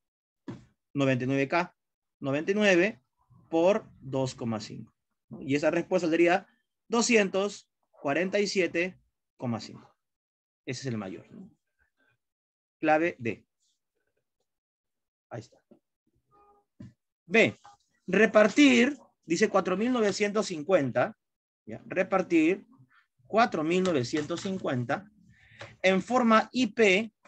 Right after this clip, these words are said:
a doce, dieciocho y seis. O sea, son inversas, ojo, son inversas. Ya, vamos a borrar esto. Ya, son inversas. Tenemos aquí entonces doce, dieciocho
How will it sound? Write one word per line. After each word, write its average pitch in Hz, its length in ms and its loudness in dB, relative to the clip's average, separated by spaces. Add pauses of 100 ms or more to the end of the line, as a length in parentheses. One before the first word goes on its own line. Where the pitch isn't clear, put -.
(340)
a 143 500 0
doce, 214 680 0
dieciocho 185 520 -2
y 147 80 -2
seis. - 580 -2 (560)
O - 40 -20
sea, 104 80 -14
son 165 180 -6
inversas, 175 480 0
ojo, 170 480 -4 (300)
son 160 180 -8
inversas. 175 580 -2 (480)
Ya, - 200 -18
vamos - 160 -20
a - 40 -16
borrar - 240 -14
esto. 123 320 -20 (1800)
Ya, 117 160 -8
son 160 160 -8
inversas. 165 720 -2 (100)
Tenemos - 320 -16
aquí 117 180 -8
entonces 123 540 -8 (680)
doce, 180 760 4 (600)
dieciocho 185 1000 0